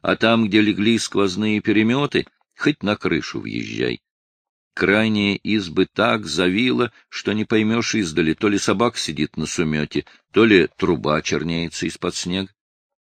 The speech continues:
Во встречный понедельник все еще заметало,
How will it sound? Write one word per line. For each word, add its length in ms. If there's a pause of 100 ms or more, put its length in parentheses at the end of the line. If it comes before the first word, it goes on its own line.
(880)
Во 200
встречный 720
понедельник 800 (240)
все 280
еще 320
заметало, 760